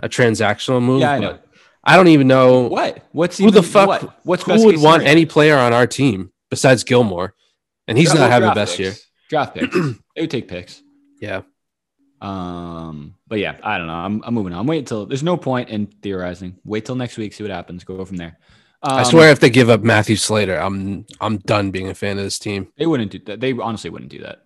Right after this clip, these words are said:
Speaker 2: It's not worth, it's not worth it.
Speaker 1: They,
Speaker 2: Seriously,
Speaker 1: they
Speaker 2: it's
Speaker 1: seriously
Speaker 2: not worth
Speaker 1: wouldn't. Like,
Speaker 2: losing.
Speaker 1: Belichick loves
Speaker 2: No, I
Speaker 1: him.
Speaker 2: know. I know. And the fan base does too. They wouldn't do that.
Speaker 1: <laughs>
Speaker 2: Um, not to say we don't love Steph Gilmore, but he's, he's without a shadow of a doubt our, like,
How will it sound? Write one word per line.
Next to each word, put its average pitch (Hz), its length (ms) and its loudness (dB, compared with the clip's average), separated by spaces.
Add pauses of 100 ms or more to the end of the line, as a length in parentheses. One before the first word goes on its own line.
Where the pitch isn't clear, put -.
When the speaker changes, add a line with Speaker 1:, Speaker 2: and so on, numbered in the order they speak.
Speaker 2:
It's - 80 -20
not 90 160 -10
worth, 82 180 -16 (100)
it's 107 160 -18
not 95 160 -10
worth 80 280 -20
it. - 160 -20 (460)
Speaker 1:
They, 165 140 6
Speaker 2:
Seriously, - 360 -4
Speaker 1:
they 180 60 4
Speaker 2:
it's - 100 4
Speaker 1:
seriously 208 300 6
Speaker 2:
not 135 40 6
worth 143 80 8
Speaker 1:
wouldn't. 113 200 6
Like, 120 120 2
Speaker 2:
losing. 123 160 2
Speaker 1:
Belichick 156 320 4
loves 110 140 2
Speaker 2:
No, 160 60 2
I 143 40 -2
Speaker 1:
him. 165 60 -4 (160)
Speaker 2:
know. - 20 -20 (320)
I 123 80 -4
know. 147 200 -6 (140)
And 117 140 -4
the 107 60 -6
fan 143 240 -4
base 90 240 -10
does 90 180 -16
too. 95 120 -14
They 82 140 -12
wouldn't 98 240 -10
do 85 120 -14
that. 53 240 -20 (240)
Speaker 1:
<laughs> 269 180 -6 (200)
Speaker 2:
Um, 95 400 -10
not 170 140 -6
to - 40 -12
say 170 120 0
we 131 60 -2
don't 120 140 -4
love 107 140 -8
Steph - 260 -12
Gilmore, 110 380 -10
but 87 360 -14
he's, - 280 -10 (280)
he's 104 200 -12 (420)
without 113 240 -4
a - 40 -4
shadow 123 440 -6
of 117 120 -4
a 113 40 -6
doubt 92 400 -8
our, 85 300 -14 (840)
like, 78 180 -20